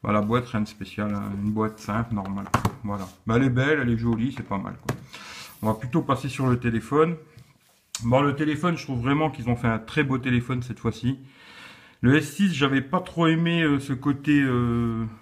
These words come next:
l'arrière plat. Là, ils ont fait quand même, euh, je vais mettre un petit coup de chiffon, vite fait. L'arrière, il est, il est, la vitre est bien bombée sur les côtés.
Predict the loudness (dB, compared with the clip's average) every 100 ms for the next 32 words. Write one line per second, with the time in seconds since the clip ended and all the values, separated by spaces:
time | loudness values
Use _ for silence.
0 | 0 4 4 2 -2 0 4 4 2 -12
1 | _ _ _ _ -20 -20 -20 _ _ 0
2 | 4 4 0 -2 -2 2 2 2 0 0
3 | 2 0 0 -6 -8 -12 -12 -12 -10 -10
4 | -6 -4 -4 -6 -6 -2 -2 -4 -14 _
5 | -20 -20 -20 _ _ _ _ -20 -20 -20
6 | -20 -20 -20 -2 4 6 6 4 2 0
7 | 2 2 0 0 0 0 -4 0 2 4
8 | 2 2 0 0 0 0 -2 0 -2 -2
9 | -4 -6